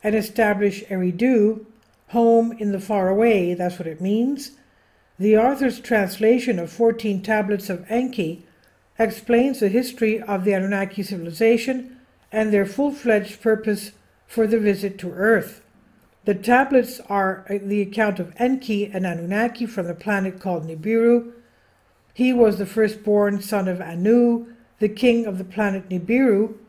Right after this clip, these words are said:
Nibiru is supposed to circle the sun every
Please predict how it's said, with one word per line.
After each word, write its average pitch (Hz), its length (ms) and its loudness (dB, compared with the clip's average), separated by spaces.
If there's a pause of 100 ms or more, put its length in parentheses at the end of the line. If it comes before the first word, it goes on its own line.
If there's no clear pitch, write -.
(640)
Nibiru 226 640 2
is 220 140 -6
supposed 214 480 0
to 202 100 -8
circle 226 400 0
the 175 80 -2
sun 202 460 -2
every 185 400 -4